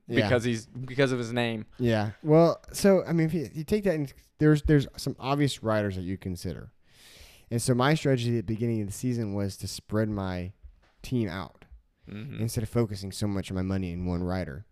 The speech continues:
Speaker 1: 'Cause Pecco Bagnaia is one person, and, you know, relying on him to build your team and then get other riders that are not as good. I figured, you know what, I'll get Du-, you know, I didn't actually even have Ducati at the time. Um,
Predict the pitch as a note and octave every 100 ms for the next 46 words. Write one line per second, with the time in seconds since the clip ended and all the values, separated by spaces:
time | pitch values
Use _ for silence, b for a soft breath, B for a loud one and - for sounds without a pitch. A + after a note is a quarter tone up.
0 | b b b b b - - - A2 G#2+
1 | G2+ G2 B2 C3+ B2+ A2+ E2+ G2 G2+ F#2+
2 | C3 B2+ - G2 F#2 F#2 F2+ E2 - G2+
3 | F#2 E2+ D#2 - G#2 G#2+ A2+ A#2+ C#3+ D#3+
4 | C#3 A2+ A#2+ A#2+ A#2 G2+ G#2+ G2 E2+ A2
5 | G#2+ E2 G2+ G2+ F#2+ F#2 G#2 - _ _
6 | _ _ _ _ _ _ A2+ B2 A2 G#2
7 | G#2 F#2+ F#2 F#2 C#2 F2+ F2 G#2 G#2+ G2+
8 | G2 A2+ _ _ _ F2+ F#2+ G#2+ G2 F#2+
9 | A2+ A2 - A#2+ A#2 F#2+ G2+ _ _ -
10 | G2+ F#2 B2 C#3+ A#2+ - A2+ G2 F#2 F2
11 | G#2 G2+ G2+ C#2 - G2 F#2+ F#2+ F#2 _
12 | b b b b b b - G#2 G3 F2+
13 | F2 E2+